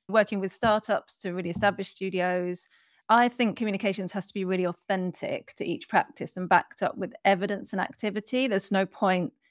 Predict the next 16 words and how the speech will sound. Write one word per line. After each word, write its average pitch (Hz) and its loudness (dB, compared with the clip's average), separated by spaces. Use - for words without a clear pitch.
in - 0
having 185 2
really 185 2
great 170 0
messaging 160 -2
if - -2
you're 180 2
not 170 0
actually - -4
doing 160 2
that - -2
work 156 -2
as 165 -10
well. 165 4
And 226 6
for 220 0